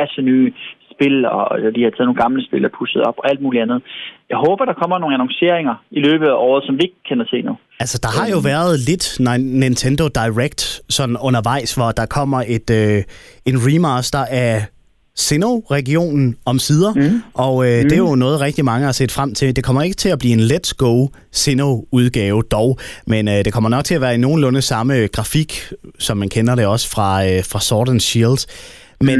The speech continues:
Speaker 1: Mhm.
Speaker 2: altså, Pokémon har jo her i løbet af de seneste par år haft sådan, så udgiver de et remake, og så udgiver de en helt ny titel,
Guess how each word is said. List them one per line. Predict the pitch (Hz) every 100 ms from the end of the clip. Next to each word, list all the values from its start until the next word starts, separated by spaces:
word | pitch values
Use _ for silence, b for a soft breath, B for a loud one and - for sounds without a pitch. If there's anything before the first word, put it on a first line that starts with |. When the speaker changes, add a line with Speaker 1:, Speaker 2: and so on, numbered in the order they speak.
| 117
Speaker 1:
Mhm. | 110
Speaker 2:
altså, | 131 127 127 - - - - - _ _ - 175
Pokémon | 190 214 151 -
har | 160
jo | 135 123
her | 113 160
i | 123 123 147
løbet | 147
af | 123
de | 107
seneste | - 143 180 208 131
par | 131
år | 131 107 135
haft | - -
sådan, | 131 120 135
så | 117 160
udgiver | 160 170 143
de | 117 98
et | 117
remake, | 175 226 202 180 - B B B
og | 127
så |
udgiver | 156 160 151 110
de | 104 104 - 127
en | 131
helt | 240 208
ny | 175
titel, | 160 180 170 175